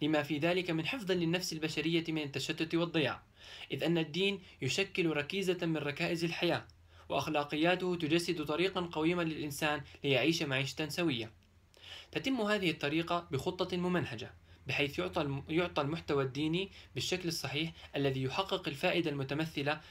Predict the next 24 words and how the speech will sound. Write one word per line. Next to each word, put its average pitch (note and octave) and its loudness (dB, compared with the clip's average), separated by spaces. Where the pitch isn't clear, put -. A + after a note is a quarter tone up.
بتغذية F#3 2
الفكر E3+ -4
وتهذيب C3+ 0
السلوكات E3+ -2
وتعزيز C#3 0
الأخلاق D#3+ 0
لدى C#3 -2
الأفراد C3+ 0
المعنيين، D#3 0
وبهذا F3 2
يتم F3 0
ضمان D#3+ 0
نشوء F#3 -2
أجيال E3 0
لها D#3+ 2
إدراك D3+ -2
واسع F#3 0
ولها C#3 0
مصدر D3 2
موثوق C#3 0
من G3+ 0
الغذاء F3 2
الروحي F#3 0
مستمد D3 -2